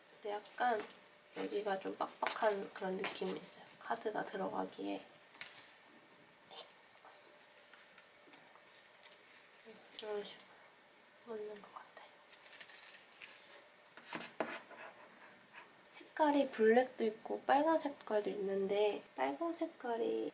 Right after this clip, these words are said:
제 눈에는 좀 예쁜 빨강이어가지고 블랙도 예뻤는데 저는 그냥 빨간색으로 데리고 왔습니다. 나머지는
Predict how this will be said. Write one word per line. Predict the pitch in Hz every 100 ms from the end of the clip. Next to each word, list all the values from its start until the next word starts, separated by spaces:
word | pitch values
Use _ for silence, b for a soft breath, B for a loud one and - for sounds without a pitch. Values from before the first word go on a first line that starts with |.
| -
제 | - 226
눈에는 | 247 233 208 196
좀 | 196 190 - 185
예쁜 | 202 240 233
빨강이어가지고 | 226 214 202 196 190 190 185 185 196 233 226 208 - -
블랙도 | 240 240 277 214
예뻤는데 | 185 180 220 214 190 190 214 220 208 - - -
저는 | - 185
그냥 | 196 185
빨간색으로 | - 254 262 240 220 196 190 214 - - - -
데리고 | - - -
왔습니다. | - - - - - - - - - - - - - - - -
나머지는 | 220 226 226 226 220 240 277 294 294 302